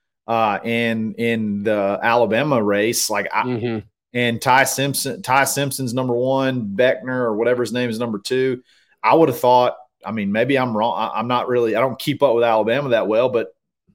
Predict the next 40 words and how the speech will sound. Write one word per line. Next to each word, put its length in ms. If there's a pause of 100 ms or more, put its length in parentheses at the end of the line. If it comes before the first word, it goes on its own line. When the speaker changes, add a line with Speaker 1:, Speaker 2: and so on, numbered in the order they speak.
(140)
Speaker 1:
Milroe's 520
the 80
one 180
that 80
started 460
in 100
place 400
of 160
Bryce 340
last 380
year. 300 (420)
Speaker 2:
Right. 140
Speaker 1:
Uh, 380 (200)
I, 80 (340)
I 60
kind 220
of 100
felt 220
like 180
he 160
would 220
probably 320
be 100
a 80
little 220
bit, 160 (340)
it 80
would 140
be 80
a 80
lot 200
more 160
closer 360
odds, 240
but 180
three 160
to 80
one 520
to, 120
for, 320